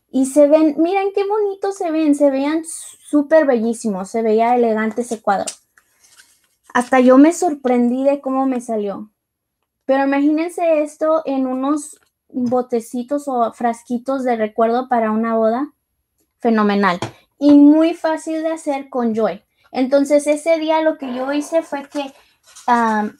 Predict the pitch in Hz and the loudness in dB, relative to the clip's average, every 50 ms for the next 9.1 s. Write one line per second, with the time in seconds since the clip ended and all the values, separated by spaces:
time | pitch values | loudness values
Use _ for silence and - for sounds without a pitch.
0 | _ - 247 254 247 247 233 233 247 254 262 277 294 320 349 349 - 254 247 269 | _ -4 0 2 4 4 4 2 0 -2 0 0 0 -2 -2 -4 -6 -10 -8 -6
1 | 269 277 277 262 254 254 277 285 339 359 359 359 359 311 294 254 247 247 269 262 | -4 -4 -4 -4 -4 -4 -6 -6 -8 -10 -10 -10 -8 -6 -6 -6 -6 -6 -6 -6
2 | 262 269 277 294 285 262 254 - 247 233 226 226 240 247 254 233 220 214 - - | -6 -4 -2 -2 -2 -4 -4 -2 0 0 0 0 -2 -2 -4 -4 -4 -4 -8 -10
3 | 202 196 196 196 - 190 185 180 - 208 247 247 _ _ _ _ _ _ _ _ | -8 -8 -8 -8 -8 -8 -8 -8 -8 -8 -10 -10 _ _ _ _ _ _ _ _
4 | _ _ _ _ _ _ _ _ _ _ _ _ _ 247 220 214 214 - - 208 | _ _ _ _ _ _ _ _ _ _ _ _ _ -4 -2 -2 -2 0 2 4
5 | 208 220 233 294 285 - 233 202 190 196 202 - 220 285 311 330 - _ _ _ | 4 4 4 2 -2 -4 -6 -6 -6 -8 -10 -10 -8 -8 -8 -8 -10 _ _ _
6 | _ _ _ _ _ _ - 269 269 269 262 254 254 247 247 262 269 285 294 320 | _ _ _ _ _ _ -4 -2 0 2 2 2 2 2 2 2 4 4 4 2
7 | 349 339 320 294 294 294 285 311 302 302 - - 269 262 247 220 220 233 254 - | 2 0 2 0 0 2 0 -4 -6 -6 -2 2 4 4 4 4 2 0 -2 -4
8 | - _ - 247 240 233 233 233 - 233 247 240 - 285 294 285 285 262 226 220 | -6 _ -2 0 2 2 0 0 -4 -6 -8 -4 -4 -4 -4 -4 -4 -2 -2 -2
9 | 220 | -4